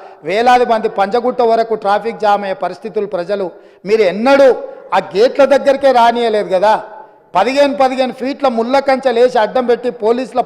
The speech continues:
పహారాల మధ్య మీరు కాపలా కాసి తెలంగాణ వాడు అనేటోడు ఎవడు ఆ, ఆ వైపే కన్నెత్తి చూడకూడదని అడ్డుకొని కార్పొరేట్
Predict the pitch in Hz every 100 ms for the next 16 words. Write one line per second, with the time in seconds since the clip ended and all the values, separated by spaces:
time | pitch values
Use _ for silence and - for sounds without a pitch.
0 | 208 180 240 285 269 247 233 247 226 -
1 | - - - 214 214 185 269 254 254 240
2 | 233 233 226 196 226 262 262 254 240 240
3 | 233 233 240 247 214 233 285 294 262 -
4 | - - - 202 180 214 269 254 - 202
5 | 226 254 254 - 226 269 254 254 233 226
6 | 220 190 214 233 240 240 175 - - _
7 | _ _ _ _ _ - 208 262 262 262